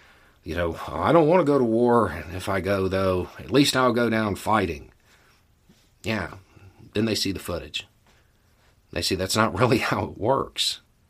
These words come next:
A lot of those people, they didn't even know it happened. One second they were here, the next second they were gone. They were carrying rations from the truck to the tent, and that's the second the drone flew over.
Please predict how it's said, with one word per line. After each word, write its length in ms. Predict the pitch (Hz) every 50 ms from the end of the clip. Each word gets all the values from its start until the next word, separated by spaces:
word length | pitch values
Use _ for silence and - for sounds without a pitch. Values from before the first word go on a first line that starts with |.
| _ _ _ _ _ _ -
A 100 | 82 87
lot 200 | 95 104 117 139
of 100 | 127 113
those 200 | 110 107 - -
people, 220 | - 98 92 95
they 140 | 90 104 123
didn't 240 | 165 175 151 135 127
even 320 | 131 131 123 101 92 85
know 280 | 90 98 113 117 110 101
it 80 | 85
happened. 600 | - - - 110 101 - - 101 - - - - - _ _ - - - - - - _ _ _ _
One 280 | - - 73 85 90 95
second 320 | - - 92 - - 85
they 80 | - 85
were 120 | 69 69
here, 380 | 80 98 117 143 127 127 127 - - - - - - - - -
the 100 | 73 76
next 300 | 82 90 95 98 - -
second 240 | - 76 - 82
they 80 | 78 82
were 120 | 69 69
gone. 300 | 73 - 62 62 - - - - - - - - -
They 140 | - 85 90
were 80 | 87 87
carrying 380 | - - 104 98 92 82 80
rations 600 | 78 78 85 107 117 117 110 - - 76 71 -
from 180 | - - 80 73
the 60 | 76
truck 300 | - - - 110 110 -
to 100 | - -
the 100 | 80 73
tent, 320 | - - - 131 135 - -
and 140 | - 80 80
that's 260 | 87 107 117 - -
the 100 | - 110
second 340 | - - 107 101 - 101 95
the 60 | -
drone 300 | 87 87 90 90 87 85
flew 260 | 80 - 87 92 82
over. 320 | 82 85 82 - - -